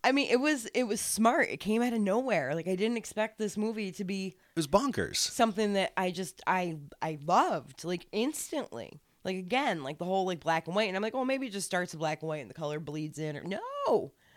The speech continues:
Speaker 1: not at all. And I mean, enter Jay and Silent Bob. These characters that,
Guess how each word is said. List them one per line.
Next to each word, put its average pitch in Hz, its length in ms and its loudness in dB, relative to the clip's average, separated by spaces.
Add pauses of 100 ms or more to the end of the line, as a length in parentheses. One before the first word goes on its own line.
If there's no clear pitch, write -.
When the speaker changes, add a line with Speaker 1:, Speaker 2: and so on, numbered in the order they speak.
(320)
Speaker 1:
not 233 240 4
at 262 80 -2
all. 262 480 2 (460)
And 202 120 2
I 226 60 4
mean, 220 240 0 (2750)
enter 226 640 4 (1500)
Jay 175 240 -2
and 196 100 0
Silent 190 380 2
Bob. 240 460 2 (1000)
These 180 200 -4
characters 196 680 2
that, 175 340 0